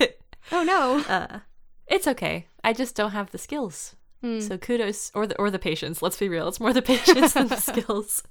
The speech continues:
Speaker 1: So much respect to anyone who's willing to wrestle with it, especially to have it come out as nicely as this did. Um, I love a story of people redefining their relationship. I really liked,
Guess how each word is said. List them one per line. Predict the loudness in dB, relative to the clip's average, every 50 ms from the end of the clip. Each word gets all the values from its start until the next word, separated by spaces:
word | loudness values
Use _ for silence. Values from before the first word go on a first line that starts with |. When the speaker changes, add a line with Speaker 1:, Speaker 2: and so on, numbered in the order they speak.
| -20 -20 -20 -20 -18 -18 -18 -18 -18 -20 -20 -18 -10 -6 -6 -6 -4
Speaker 1:
So | 0 0 2 2 2 0 -2 -4 -8 -8
much | -8 -8 -6 -4 -2 -2 -2 -2 -2 -2
respect | -2 0 0 0 0 0 -2 -6
to | -8 -6
anyone | -4 -4 -4 -4 -4 -4 -4
who's | -4 -2 -4 -4 -2
willing | -4 -4 -4 -4 -4
to | -4 -4
wrestle | -2 -2 -2 -4 -4 -4 -4
with | -4 -6 -6 -6
it, | -6 -4 -4
especially | -4 -4 -2 -4 -4 -4 -4 -6 -4 -4 -6 -8 -10 -12 -16 _ -20 -16
to | -10 -8 -4
have | -2 -2 -2
it | -4 -4
come | -6 -6 -4 -4
out | -4 -6 -6 -6
as | -6 -6 -8 -8 -10 -12 -14 -14 -10
nicely | -8 -6 -6 -6 -8 -8 -10 -8 -8 -6
as | -6 -8 -8
this | -8 -10 -10 -10 -10
did. | -8 -6 -6 -6 -6 -8 -12 -20 -20 -20 -20 -20 -20 -20 -20 -20 -20 -20 -20 -6 -2
Um, | 0 2 2 2 2 0 0 -2 0 2
I | 4 4 6
love | 6 4 4 4
a | 0
story | -2 -2 -2 0 2 2 2
of | 0 0
people | -2 -4 -4 -4 -4
redefining | -2 -4 -4 -4 -4 -4 -4 -4 -4 -4 -6
their | -6 -4
relationship. | -4 -4 -4 -4 -6 -6 -8 -8 -8 -8 -6 -6 -4 -4 -4 -6 -6
I | -6
really | -6 -4 -4 -4 -4 -4 -4
liked, | -4 -4 -4 -4 -6 -6 -8 -12 -14 -14 -12 -12 -14 -14 -16